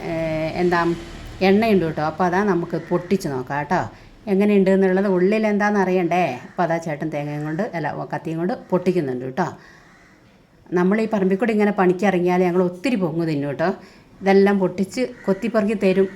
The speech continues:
അതുകൊണ്ട് തിന്നുന്ന കേട്ടോ. എനിക്കിത് കൊത്തിപ്പറുക്കാനൊന്നും അറിയത്തില്ല. അപ്പോൾ അതാ നിറച്ചും പൊങ്ങല്ലേ നോക്കിക്കേ. ഇത് തിന്നാത്തവരാരേലും ഉണ്ടോ കൂട്ടുകാരെ? ഇത് രശ്മിക്ക് ഭയങ്കര ഇഷ്ടമാണ് കേട്ടോ. അവൾക്ക് വ-, വന്നപ്പോഴത്തേന് അച്ഛൻ എവിടെ നിന്നൊക്കെയോ പൊങ്ങെടുത്തുകൊണ്ട് പോയിട്ട് പൊട്ടിച്ച് കൊടുത്തായിരുന്നു കേട്ടോ മോക്ക്.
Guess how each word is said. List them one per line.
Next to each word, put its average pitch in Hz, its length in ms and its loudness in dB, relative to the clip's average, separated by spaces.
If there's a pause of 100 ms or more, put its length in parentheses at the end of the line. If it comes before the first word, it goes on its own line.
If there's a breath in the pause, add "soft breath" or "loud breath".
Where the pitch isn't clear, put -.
അതുകൊണ്ട് 165 340 -2
തിന്നുന്ന 180 360 4
കേട്ടോ. 127 200 -4 (120)
എനിക്കിത് 147 320 -4
കൊത്തിപ്പറുക്കാനൊന്നും 175 680 0
അറിയത്തില്ല. 151 380 -6 (480 loud breath)
അപ്പോൾ 196 200 4
അതാ 175 140 0 (380)
നിറച്ചും 190 540 0
പൊങ്ങല്ലേ 208 440 2
നോക്കിക്കേ. 190 340 2 (420 loud breath)
ഇത് 202 120 2 (120)
തിന്നാത്തവരാരേലും 202 840 2
ഉണ്ടോ 175 200 2
കൂട്ടുകാരെ? 165 400 0
ഇത് 202 80 2 (140)
രശ്മിക്ക് 196 480 2
ഭയങ്കര 202 440 4
ഇഷ്ടമാണ് 170 220 2
കേട്ടോ. 175 140 2 (100)
അവൾക്ക് 180 320 2 (480 loud breath)
വ-, 170 320 2
വന്നപ്പോഴത്തേന് 196 580 4
അച്ഛൻ 202 220 0
എവിടെ 196 100 0
നിന്നൊക്കെയോ 214 380 0
പൊങ്ങെടുത്തുകൊണ്ട് 190 480 4
പോയിട്ട് 190 240 2
പൊട്ടിച്ച് 185 360 0
കൊടുത്തായിരുന്നു 160 440 0
കേട്ടോ 160 180 0
മോക്ക്. 165 260 -2